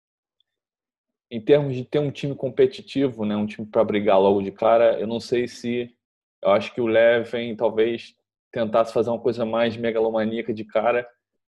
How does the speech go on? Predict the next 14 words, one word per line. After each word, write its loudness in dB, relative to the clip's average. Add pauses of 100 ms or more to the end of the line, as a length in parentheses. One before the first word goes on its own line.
(440)
Ahn, 0 (260)
não -10
sei -6
se -2
ele -2
tem, -2
talvez, -4
melhores -2
acessos -4
em -8
termos -2
de -12
capital, 0 (500)
ah, 0